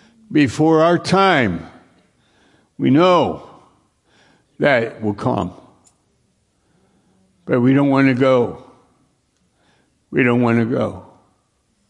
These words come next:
The demons, they know God exists. They know heaven exists. They know hell exists. And they know what they can do in this world.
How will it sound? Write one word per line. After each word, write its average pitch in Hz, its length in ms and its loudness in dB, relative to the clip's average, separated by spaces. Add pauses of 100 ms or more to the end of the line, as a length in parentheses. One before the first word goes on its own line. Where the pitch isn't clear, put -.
(1500)
The 104 100 -10
demons, 110 840 -6 (1400)
they 120 160 -4
know 110 500 -4 (1500)
God 107 340 -2
exists. 101 760 -10
They 117 180 -6
know 104 280 -4
heaven 107 480 -6
exists. 107 800 -12
They 113 160 -6
know 104 360 -6
hell 101 420 -6
exists. 101 720 -14 (540)
And - 140 -6
they 107 140 0
know 107 220 -2
what 101 300 -4
they - 140 -4
can 98 260 -8
do 107 240 -4
in 101 120 -8
this 98 260 -12
world. 98 460 -6